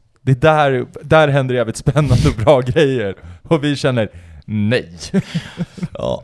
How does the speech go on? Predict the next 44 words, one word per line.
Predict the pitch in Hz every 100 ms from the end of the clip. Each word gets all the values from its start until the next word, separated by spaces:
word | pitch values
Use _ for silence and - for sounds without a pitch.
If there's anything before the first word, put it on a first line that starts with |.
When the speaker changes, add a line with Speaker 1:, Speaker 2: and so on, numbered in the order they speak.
| -
Speaker 2:
nej. | 120 113 - -
<clears throat> | - - 160 - - - -
Förstår | 120 120
varför | 107 98
Kevin | - 101 104
Jensen | 104 98 - -
inte | - 95
gick | 92 -
loss. | - - - -
Speaker 1:
Mm. | 123 113 - _
Speaker 2:
Eh, | - 113 110 107 104 101 98 95 180
Speaker 1:
Är |
han | 220 285
bra? | 196 254 - - 113 _
Speaker 2:
eh, | - - -
nej, | 120 120 120 113 -
eller | 120
han, | 120 123
jag | 120
vet | 117 135
inte. | 113 - 104 -
Han | 113 117
var | 117
väl | 110
jättehypad, | 110 113 - 107 127 - 82
men | 92
Speaker 1:
Ja. |
Speaker 2:
det | 104
var | 104
för |
att | -
vi | 98
snackade | 107 101 - 107
som | 98
att | 85
Djurgården, | 90 92 92
Hammarby | 92 85 87
var | 90
intresserade | 92 - - 98 90
och |
då | 87 101
blir | 90 95
det |
en | 90